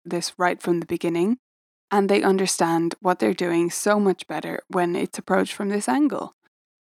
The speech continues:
So that's a little bit about why I use solfa. Now, as I said, next week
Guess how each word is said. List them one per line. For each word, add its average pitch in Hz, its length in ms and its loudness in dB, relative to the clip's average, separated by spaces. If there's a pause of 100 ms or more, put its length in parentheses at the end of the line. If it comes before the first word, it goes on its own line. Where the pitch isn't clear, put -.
(340)
So - 140 -2
that's 320 240 2
a 339 60 4
little 302 240 4
bit 233 160 2
about 208 240 2
why 185 320 2
I 190 60 4
use 185 260 2
solfa. 180 420 0
Now, 208 240 2
as 226 180 2
I 247 100 4
said, 185 420 0
next 247 420 0
week 214 280 0